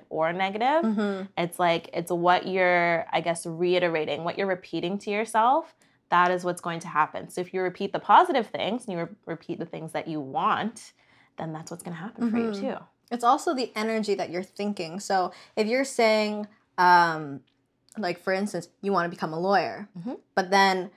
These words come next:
Speaker 2: you don't actually think it's gonna happen, or you're like, "No, I'm actually gonna probably bomb this. No, I don't think I have the capacity to do it." You're countering your own self in your own manifestation because you're saying,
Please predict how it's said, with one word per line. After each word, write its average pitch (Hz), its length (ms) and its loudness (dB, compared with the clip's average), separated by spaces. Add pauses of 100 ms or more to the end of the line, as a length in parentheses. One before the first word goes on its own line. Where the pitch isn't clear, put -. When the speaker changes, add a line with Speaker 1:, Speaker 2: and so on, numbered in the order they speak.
(140)
Speaker 2:
you 202 640 2 (580)
don't 247 220 6
actually 269 340 2
think 233 240 -4
it's 226 100 -4
gonna 202 160 -2
happen, 196 460 0
or 165 100 -2
you're 180 180 0
like, 160 280 -2
"No, 196 180 4
I'm 190 140 4
actually 185 280 0
gonna 175 140 0
probably 165 300 -2
bomb 180 400 4
this. 170 340 0
No, 180 220 2
I 170 100 4
don't 170 200 -2
think 185 200 -8
I 160 40 -2
have 180 140 -6
the - 80 -14
capacity 180 480 -2
to 175 40 0
do 180 180 0
it." 180 180 2 (360)
You're 226 600 4 (220)
countering 214 760 4
your 180 240 0
own 214 300 2
self 175 720 0 (220)
in 202 120 -2
your 190 100 2
own 185 160 2
manifestation 180 1000 -2 (200)
because 190 340 -4
you're 208 200 2
saying, 220 500 0